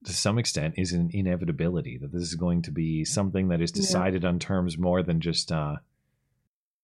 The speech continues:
Speaker 1: well, the sort of polite agreement that you're talking about, Batman, which is what I want, not just for the sake of peace, but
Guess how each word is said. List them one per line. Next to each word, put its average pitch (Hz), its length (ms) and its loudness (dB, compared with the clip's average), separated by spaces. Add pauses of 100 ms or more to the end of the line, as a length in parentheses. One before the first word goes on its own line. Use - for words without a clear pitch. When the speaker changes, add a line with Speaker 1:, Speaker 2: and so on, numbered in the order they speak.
(1000)
Speaker 1:
well, 127 120 8
the 127 60 6
sort 170 260 6
of 156 140 4
polite 147 340 6
agreement 110 540 6
that 95 100 2
you're 98 140 2
talking 107 340 2
about, 65 260 -4
Batman, 67 400 -4
which 85 140 -2
is 90 140 -2
what 101 80 2
I 98 80 4
want, 110 320 2
not 139 160 6
just 139 180 4
for - 100 2
the 98 80 0
sake 107 300 6
of 85 160 -6
peace, 214 320 4
but 117 180 2